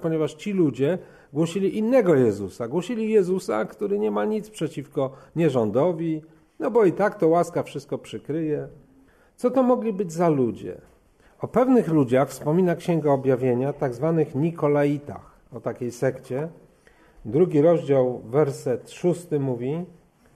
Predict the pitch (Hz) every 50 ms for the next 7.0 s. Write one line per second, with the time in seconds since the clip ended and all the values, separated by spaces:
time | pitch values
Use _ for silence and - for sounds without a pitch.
0 | _ _ _ _ _ - - 131 127 131 - - 147 135 - 139 123 113 131 135
1 | 139 139 143 151 160 170 160 156 127 110 - 131 120 - - 143 127 120 113 120
2 | 113 - - 151 156 143 147 160 165 165 165 165 - - - _ _ _ - -
3 | 123 127 127 120 - - - - - - - 147 143 151 147 139 156 165 165 -
4 | 131 123 127 127 131 135 147 151 156 156 151 151 - _ - - 123 117 117 117
5 | 117 120 120 120 139 135 - _ - - _ _ - - - 143 135 127 135 -
6 | - 151 151 151 139 - 123 120 117 - 135 120 - - - 127 123 143 156